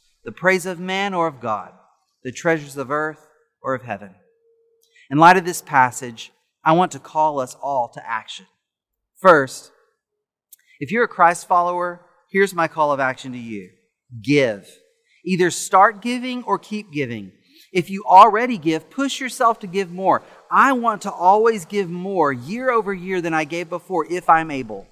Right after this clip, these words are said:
Then do a heart check as you give. Here's what I came up with as a specific action that we could all take. In the next seven days, think of one thing, one luxury, something that fulfills a want rather than a need. A meal out, fancy coffee,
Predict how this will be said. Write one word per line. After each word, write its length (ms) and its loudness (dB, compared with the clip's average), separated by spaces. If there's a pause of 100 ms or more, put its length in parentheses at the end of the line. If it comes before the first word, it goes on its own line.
(720)
Then 380 4
do 200 -4
a 60 4
heart 360 2
check 380 -6
as 300 2
you 60 -10
give. 500 -2 (340)
Here's 160 0
what 100 6
I 60 6
came 300 -4
up 180 -2
with 240 -6
as 140 -12
a 80 -16
specific 580 -6
action 400 0 (240)
that 80 -4
we 140 -2
could 100 0
all 160 6
take. 440 -8 (280)
In 80 -4
the 80 0
next 240 -2
seven 460 -2
days, 560 -4 (180)
think 140 -4
of 100 0
one 300 0
thing, 320 -4
one 200 -2
luxury, 500 -4 (160)
something 340 -4
that 160 -6
fulfills 400 -6
a 60 -8
want 500 0
rather 320 -2
than 340 -8
a 80 -12
need. 480 -6
A 80 -14
meal 260 -6
out, 440 4
fancy 260 -12
coffee, 540 -2